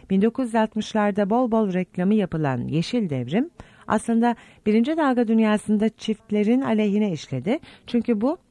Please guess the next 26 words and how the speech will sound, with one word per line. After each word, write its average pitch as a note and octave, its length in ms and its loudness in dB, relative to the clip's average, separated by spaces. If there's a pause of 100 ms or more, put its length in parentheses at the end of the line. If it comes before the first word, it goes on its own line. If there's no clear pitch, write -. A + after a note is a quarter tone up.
yabancı A3+ 400 2
ülkelerden A#3 540 0
satın A3 260 -6
alınması A#3+ 420 0
gereken F#3+ 440 -2
petrol G#3 320 -4
kökenli G#3 500 -2
gübrelerin F3+ 640 -2 (440)
büyük B3+ 260 -2
miktarlarda A#3 600 0
kullanılmasını A#3 760 2
gerektiriyordu. B2 800 -8 (580)
Bundan G3 300 0
sonra F#3+ 460 -4 (280)
gelecek F3+ 400 2
olan A#3 260 2
biyolojik F#3+ 520 -2
tarım A3+ 340 2
devrimi E3 500 -2 (220)
yapay B3 340 0
gübreye F3 340 0
olan C#3 380 0
bu F3+ 180 -2
bağlılığı C3 440 0
azaltmaya C#3+ 640 -4
başlamaktadır. B2+ 920 -8